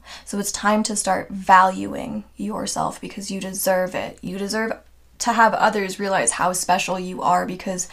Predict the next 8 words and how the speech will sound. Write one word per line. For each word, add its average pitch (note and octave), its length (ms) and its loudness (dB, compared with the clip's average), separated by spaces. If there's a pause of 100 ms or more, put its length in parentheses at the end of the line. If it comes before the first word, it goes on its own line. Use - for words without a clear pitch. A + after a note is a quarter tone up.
(400)
you G#3 220 2
know G3 200 2
how F#3 160 -6
special - 360 -8
you - 180 -12
are. - 260 -12 (2250)
So - 220 0
then, C4 480 10